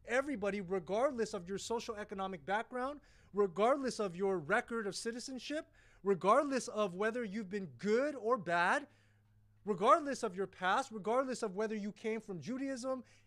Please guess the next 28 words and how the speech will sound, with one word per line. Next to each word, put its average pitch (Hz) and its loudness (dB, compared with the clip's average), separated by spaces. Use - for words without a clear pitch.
atheism, 247 0
or 196 -2
paganism. 156 -2
The 214 -2
fact 277 2
that 233 -4
you 202 -4
have 240 4
been 208 -2
drawn 220 -2
to 269 -10
Christ, 226 0
it 208 0
is 196 -4
by 208 0
his 240 0
grace. 208 -2
You're 208 -6
gonna 240 -6
see 233 -8
that 214 0
in 185 -8
First - -12
Corinthians 175 -8
chapter 190 0
one 180 0
this 180 -2
morning. 185 0